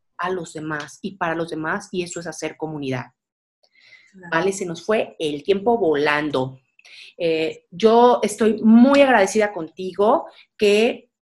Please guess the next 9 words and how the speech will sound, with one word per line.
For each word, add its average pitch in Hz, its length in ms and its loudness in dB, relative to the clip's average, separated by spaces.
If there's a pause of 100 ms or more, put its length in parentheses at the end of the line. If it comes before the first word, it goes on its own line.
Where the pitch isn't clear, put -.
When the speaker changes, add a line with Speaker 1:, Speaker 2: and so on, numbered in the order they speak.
(140)
Speaker 1:
aceptaras 180 460 -4
la 208 60 -2
invitación 190 640 -6
de 165 140 -10
estar 156 220 -8
en 160 140 -6
este 147 240 -12
podcast, 202 680 -2 (1000)
porque 180 840 -8